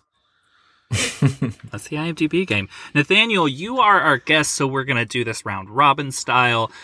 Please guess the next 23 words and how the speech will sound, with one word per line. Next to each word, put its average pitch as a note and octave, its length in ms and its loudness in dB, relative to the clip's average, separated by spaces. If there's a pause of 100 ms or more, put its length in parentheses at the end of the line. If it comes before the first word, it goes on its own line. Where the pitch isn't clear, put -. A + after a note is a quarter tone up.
(140)
uh, A#2 180 4
but A#2 260 -2
you D#3+ 520 0
get C#3+ 160 -2
to - 100 -14
decide B2 580 2
if - 140 -12
you B2+ 100 -2
want A#2 240 -4
to A2 140 -10
give G#3+ 540 2
or A2 160 -2
guess F#3+ 400 -2
first A3 480 -2
and B2+ 240 2
who G3 260 -6
you E3 640 -2
want B2 300 0
to B2 180 -6
give A#2 260 0
or A#2 100 -2
guess A2+ 220 -2
from. - 300 -8